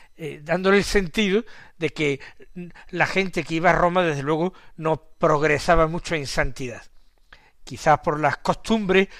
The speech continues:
escandalosas de Roma, etcétera, pues esa peregrinación que tendría que ser a la tumba de los apóstoles, pues a veces más bien distraía a muchas personas antes que las ayudaba en las cosas del Espíritu.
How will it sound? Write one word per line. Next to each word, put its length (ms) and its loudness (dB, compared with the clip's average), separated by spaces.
escandalosas 920 4
de 100 2
Roma, 460 2
etcétera, 500 -2
pues 220 -4
esa 360 4
peregrinación 800 2
que 120 -6
tendría 280 -2
que 100 -8
ser 160 2
a 40 2
la 120 4
tumba 420 0
de 80 -6
los 160 -8
apóstoles, 800 -2
pues 280 2
a 140 4
veces 440 0
más 240 -2
bien 320 -6
distraía 960 2
a 40 -4
muchas 300 -4
personas 580 -4
antes 400 -4
que 120 -6
las 160 -2
ayudaba 520 0
en 60 -4
las 120 -8
cosas 380 -8
del 100 -14
Espíritu. 500 -20